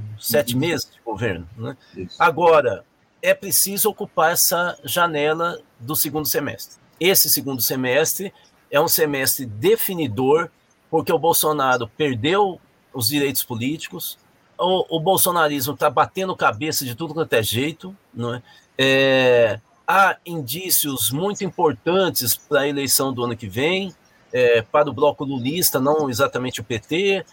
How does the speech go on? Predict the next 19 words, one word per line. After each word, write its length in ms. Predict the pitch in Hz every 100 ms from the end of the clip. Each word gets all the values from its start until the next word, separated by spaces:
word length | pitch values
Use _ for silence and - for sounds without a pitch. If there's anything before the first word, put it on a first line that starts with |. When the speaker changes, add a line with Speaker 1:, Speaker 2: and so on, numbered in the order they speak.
| - - -
Speaker 1:
é, 760 | 135 131 127 120 117 110 101 80 69 87
a, 40 |
a, 600 | 113 90 123 90 131 135
a 60 | 160
economia 640 | - 190 170 170 185 156
tá 160 | -
em 120 | 151 143
paz, 600 | 151 165 214 202 - -
não 180 | 135 165
é? 40 | _ - _
Agora 480 | - 147 127 175 226
é 60 | 226
hora 320 | 170 190 208
de 100 | 190
você 280 | 202 - 185
dar 100 | 185
uma 140 | 190
arrancada 520 | 160 170 - 160 208
pra 180 | - 208